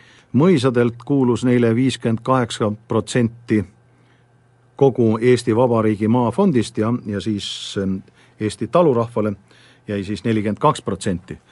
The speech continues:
Olgu öeldud, et neid mõisu, kui nüüd Asutav Kogu nad ära võttis, oli juba võõrandatud ka varem.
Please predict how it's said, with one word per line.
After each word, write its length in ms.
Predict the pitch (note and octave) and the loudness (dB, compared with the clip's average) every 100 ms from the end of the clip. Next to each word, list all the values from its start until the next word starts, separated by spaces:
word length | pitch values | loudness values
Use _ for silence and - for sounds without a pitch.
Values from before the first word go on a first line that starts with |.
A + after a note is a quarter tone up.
| - - - _ | -20 -20 -20 _
Olgu 360 | B2+ D#3 C#3+ E3+ | 6 6 8 6
öeldud, 380 | G3+ E3+ B2 A#2+ | 8 6 4 2
et 180 | A2+ | 2
neid 220 | B2 A#2+ A2+ | 2 2 4
mõisu, 560 | E3 G3+ C3+ - G#2 E2+ _ _ _ _ _ _ _ - | 6 6 6 2 -6 -8 _ _ _ _ _ _ _ 0
kui 140 | A#2 | 2
nüüd 300 | A2+ G#2+ - - - _ _ _ _ _ _ _ _ | 4 2 -4 -10 -12 _ _ _ _ _ _ _ _
Asutav 520 | D3+ E3 C3+ - G#2+ | 4 4 2 0 -2
Kogu 380 | - E3 D#3+ A2 E2+ - _ - | 4 4 4 0 -2 -10 _ -6
nad 160 | G#2 - | -6 2
ära 200 | E3+ C3+ | 2 4
võttis, 380 | G#2 G2+ - - - - _ _ | 2 0 -8 -14 -18 -20 _ _
oli 340 | C#3+ G3+ F#3 | 4 6 6
juba 320 | D#3+ F3+ D3+ C#3+ | 6 6 4 4
võõrandatud 800 | C#3 G#3 F3 C#3 B2+ B2+ A#2+ - | 6 6 6 4 2 0 -4 -2
ka 200 | C#3 C3 B2 - G#2 | 0 0 0 -4 0
varem. 440 | E3 C#3 E2+ D#2 | 2 4 0 -4